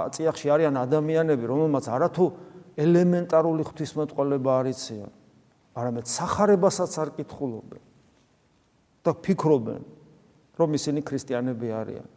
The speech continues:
სვიმონ ახალი ღვთისმეტყველი ამბობს, რომ ვისაც თავის თავში დამკვიდრებულად, შეგრძნებითად არ აყავს ღმერთი, ის ქრისტიანად ტყილად იწოდება და ჩვენ სახარებასაც არ ვკითხულობთ, რომ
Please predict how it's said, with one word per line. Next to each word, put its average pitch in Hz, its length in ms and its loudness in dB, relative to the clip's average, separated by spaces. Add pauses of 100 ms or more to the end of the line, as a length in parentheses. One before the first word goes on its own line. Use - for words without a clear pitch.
(920)
სვიმონ 254 420 8
ახალი 254 240 10
ღვთისმეტყველი 240 640 10
ამბობს, 240 400 12
რომ 180 160 8
ვისაც 233 300 10
თავის 233 340 8
თავში 247 380 10
დამკვიდრებულად, 220 880 12
შეგრძნებითად 214 800 12
არ 208 180 12
აყავს 190 300 12
ღმერთი, 240 400 12
ის - 80 4
ქრისტიანად 226 560 6
ტყილად 226 400 10
იწოდება 208 460 10
და 139 100 6
ჩვენ 196 240 4 (140)
სახარებასაც 220 1000 8
არ 202 160 6
ვკითხულობთ, 156 680 -2
რომ 139 200 4